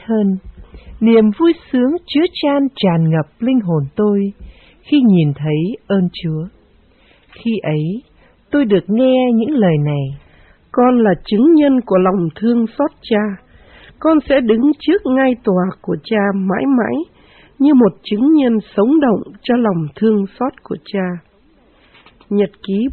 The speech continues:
Speaker 2: bốn trăm mười tám. Khi bài giảng kết thúc, tôi không đợi đến hết nghi thức, nhưng vội vã trở về nhà dòng. Khi tôi mới đi được vài bước, thì một đám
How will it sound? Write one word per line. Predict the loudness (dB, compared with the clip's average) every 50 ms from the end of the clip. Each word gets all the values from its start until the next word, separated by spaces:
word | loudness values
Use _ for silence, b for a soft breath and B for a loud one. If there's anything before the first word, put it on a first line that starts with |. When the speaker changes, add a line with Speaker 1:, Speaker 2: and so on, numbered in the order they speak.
| 0
Speaker 2:
bốn | 0 2 2 2 -2 -2
trăm | -2 -4 -2 0 0
mười | -2 -4 -4 -8
tám. | -8 -8 -6 -6 -8 -10 -12 -16 -20 b b b b b b b b b b -2
Khi | -2 0
bài | 2 2 0 0 0 0 -2
giảng | -2 -2 -2 -4 -8 -6 -6
kết | -6 -6 -6 _ -8
thúc, | -8 -8 -8 _ _ b b b b b b b b b
tôi | -6 -6 -2
không | 0 2 2 4 4
đợi | 4 2 2 2 0 -2
đến | -2 -2 0 0 -2 -2
hết | -4 -4 -4 _ 0
nghi | 2 2 2 0 -2 -4 -4
thức, | -4 -4 -4 _ b b b b b b b b b 2
nhưng | 4 4 4 4 4
vội | 2 2 2 0 0
vã | 0 -2 0 -2 -4 -6 _
trở | -2 0 0 0 0 0 0
về | 0 0
nhà | 2 2 0 -2 -2 -2
dòng. | -2 -2 -2 -2 -4 -6 _ _ b b b b b b b b b b
Khi | -6 -4 -2 -2 0
tôi | 2 2 4 4
mới | 4 4 2 2 2 2 0
đi | 0 0 0
được | 2 0 0 -2 -2 -10 -10 -6
vài | -4 -2 -2 -4 -6 -4 -4
bước, | -4 -4 -6 _ b b b b b b b b b -2
thì | 0 2
một | 4 2 2 0
đám | -2 -2 0 0 0